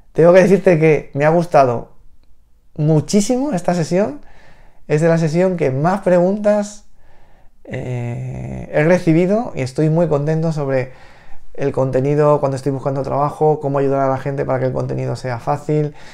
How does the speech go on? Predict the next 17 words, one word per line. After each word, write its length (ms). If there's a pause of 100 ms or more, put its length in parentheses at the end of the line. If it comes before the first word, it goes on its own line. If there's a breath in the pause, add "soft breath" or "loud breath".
(280 loud breath)
contenido 540
personal, 520
contenido 320
profesional, 760 (300 loud breath)
qué 140
pasa 260
con 140
los 320
webinars 300
automatizados. 1000 (500 loud breath)
Puf, 360
eh, 480
preguntas 760
muy, 600
muy, 880 (100)
muy 640
interesantes. 880